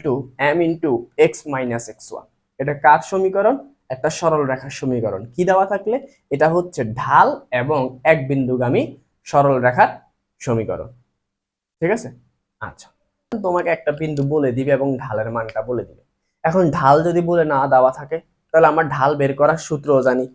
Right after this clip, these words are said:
এটা হচ্ছে আমরা গত ভিডিওতে বা এর আগের ভিডিওতে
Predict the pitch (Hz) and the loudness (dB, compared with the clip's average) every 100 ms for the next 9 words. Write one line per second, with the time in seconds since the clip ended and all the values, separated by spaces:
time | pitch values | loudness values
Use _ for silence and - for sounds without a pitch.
0 | _ 170 165 147 147 151 147 147 139 120 | _ 4 4 4 2 0 4 2 2 2
1 | 143 143 135 127 120 143 139 135 127 135 | 2 4 4 4 0 -4 0 0 0 2
2 | 131 135 143 135 139 139 135 123 | 2 4 2 2 0 0 0 -2